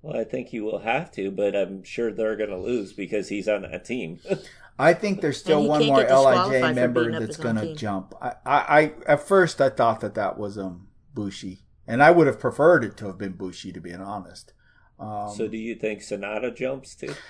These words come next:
Speaker 2: No, that's too
Speaker 3: No.
Speaker 2: predictable.
Speaker 3: 'Cause Sonata and Evil,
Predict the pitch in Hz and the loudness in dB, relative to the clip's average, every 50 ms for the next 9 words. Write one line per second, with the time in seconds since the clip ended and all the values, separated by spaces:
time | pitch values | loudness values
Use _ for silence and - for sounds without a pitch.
0 | - - - 180 196 202 196 196 196 196 190 190 190 208 220 214 - - 233 190 | -14 -6 0 2 4 4 4 4 4 4 4 4 6 4 4 2 0 -8 -6 -6
1 | 185 160 139 135 - 180 - 135 117 113 104 98 - - _ _ _ _ _ _ | -6 -4 -4 -4 -4 -2 -4 -4 -4 -4 -6 -8 -8 -12 _ _ _ _ _ _
2 | _ _ _ _ _ - _ _ _ _ - - 202 208 208 - - 214 196 190 | _ _ _ _ _ -20 _ _ _ _ -10 -8 -8 -8 -8 -8 -10 -10 -10 -10
3 | 190 190 190 202 208 226 220 220 214 190 - - 175 180 180 175 170 - - 180 | -10 -8 -8 -8 -6 -8 -8 -8 -10 -12 -14 -14 -14 -12 -12 -12 -14 -12 -12 -12
4 | 180 175 180 180 175 175 175 | -12 -10 -10 -10 -10 -10 -12